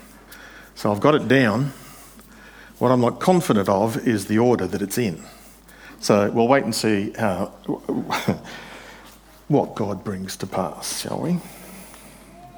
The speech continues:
Um, we're going to pray, and then we're going to jump in. Let's pray together.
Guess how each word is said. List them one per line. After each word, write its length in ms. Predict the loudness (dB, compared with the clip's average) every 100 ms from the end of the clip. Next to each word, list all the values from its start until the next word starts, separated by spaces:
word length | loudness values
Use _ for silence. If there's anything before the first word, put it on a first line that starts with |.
| -20 -18 -18 -18 -18 -18 -20 -20 -20 -20 -14 -4
Um, 380 | 0 0 -4 -10 -20 -20 -20 -20 -10 -8 -8 -12 -18 -4
we're 100 | 2
going 200 | 2 2
to 80 | 0
pray, 460 | 2 4 4 0 -4 -20 -20 -20 -20 -20 -20 -20 -20 -10
and 180 | -4 0
then 120 | 0
we're 80 | 0
going 220 | -2 -4
to 100 | -6
jump 300 | -4 -4 -4
in. 220 | -6 -6 -12 -20 -20 -20 -20 -20 -20 -20 -20 -20 -20 -20 -16 -10
Let's 220 | -10 -10
pray 240 | -10 -8
together. 440 | -10 -12 -12 -12